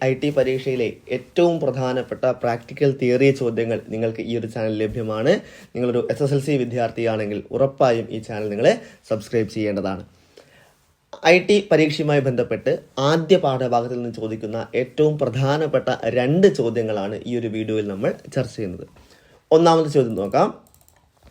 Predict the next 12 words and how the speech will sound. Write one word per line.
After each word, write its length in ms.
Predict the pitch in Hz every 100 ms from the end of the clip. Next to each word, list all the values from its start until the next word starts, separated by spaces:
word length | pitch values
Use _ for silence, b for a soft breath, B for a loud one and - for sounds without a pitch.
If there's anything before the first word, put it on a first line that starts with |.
| b b b b b 175
ഇങ്ക്സ്കേപ്പ് 580 | 208 220 214 202 208 202
സോഫ്റ്റ്വെയറിൽ 480 | 160 143 156 147 127 - 147
ഇതേപോലെ 600 | 147 170 190 156 139 135 123 131
ഒരു 120 | 123 - -
ചിത്രം 320 | 143 160 180 143
തയ്യാറാക്കുന്നതിന് 720 | 127 131 120 113 123 123 113
വേണ്ടിയിട്ടാണ് 580 | 110 110 113 101 107 107
നമ്മളോട് 260 | 107 107 107 98
പരീക്ഷയ്ക്ക്, 500 | 120 120 117 117 120 101 113
മോഡൽ 260 | 123 139 156 120
പരീക്ഷയ്ക്ക് 420 | 110 110 110 123
ചോദിച്ചിരുന്നത്. 480 | 120 110 - 98 98